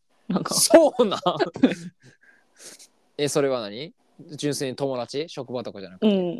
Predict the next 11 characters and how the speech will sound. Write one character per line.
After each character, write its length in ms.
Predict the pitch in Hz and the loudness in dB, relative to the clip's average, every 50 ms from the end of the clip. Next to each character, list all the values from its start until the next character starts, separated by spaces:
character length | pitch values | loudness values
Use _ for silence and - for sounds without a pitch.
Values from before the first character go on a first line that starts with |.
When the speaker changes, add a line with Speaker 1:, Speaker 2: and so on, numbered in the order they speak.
| - - _ - | -12 -16 _ -2
Speaker 2:
う 80 | 202 208 | 0 2
ん、 240 | 190 180 165 165 - | 2 2 2 0 -2
う 40 | 165 | -2
ん、 20 | |
純 140 | 160 170 160 | -2 -2 -2
粋 140 | - 170 165 | 0 -2 -2
に 40 | |
友 200 | 156 170 160 160 | -2 -2 -2 -2
達。 380 | 156 156 156 - 151 147 147 - _ _ _ _ _ _ _ _ _ - | -2 -2 -4 -4 -6 -6 -6 -8 _ _ _ _ _ _ _ _ _ -16
Speaker 1:
え 1040 | - 92 90 95 95 98 104 107 110 110 113 113 117 117 123 127 131 139 139 143 143 | -14 -14 -12 -10 -8 -4 -2 -2 0 0 2 2 4 4 6 6 4 4 2 0 -2
ー。 20 | - | -4